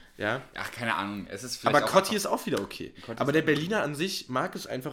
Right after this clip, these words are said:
Speaker 1: irgendwie alle Sachen, ähm,
Speaker 2: Das machen, glaub ich, alle. Also ehrlich gesagt machen das
Speaker 1: aber ich
Speaker 2: alle.
Speaker 1: find's interessant, dass, dass,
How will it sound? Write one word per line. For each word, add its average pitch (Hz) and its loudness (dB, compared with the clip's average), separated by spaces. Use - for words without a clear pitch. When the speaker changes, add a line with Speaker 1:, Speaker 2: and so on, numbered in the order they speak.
Speaker 1:
irgendwie 139 -6
alle 160 2
Sachen, 151 -4
ähm, 131 -2
Speaker 2:
Das 95 -8
machen, 104 -4
glaub 87 -6
ich, - -18
alle. 76 -16
Also 92 -6
ehrlich 87 -8
gesagt 85 -10
machen 82 -12
das - -4
Speaker 1:
aber 135 0
ich 143 -4
Speaker 2:
alle. - -4
Speaker 1:
find's 185 -4
interessant, 147 -4
dass, - -10
dass, 117 -8